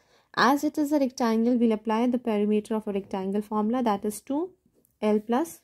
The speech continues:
B। So in place of L, we are going to write five x।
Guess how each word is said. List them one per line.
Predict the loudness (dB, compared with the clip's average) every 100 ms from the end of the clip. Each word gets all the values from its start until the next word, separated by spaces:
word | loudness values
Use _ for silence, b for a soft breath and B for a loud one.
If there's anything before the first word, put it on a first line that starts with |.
| -8
B। | -4 -4 -6 _ _ _ _ _ _ _
So | -4
in | 2 2
place | 4 2 2
of | -2 -2
L, | 0 0 2
we | 2
are | 2
going | 2 2 2
to | 0
write | 0 2 0
five | -4 _ -6 -4
x। | -4 -6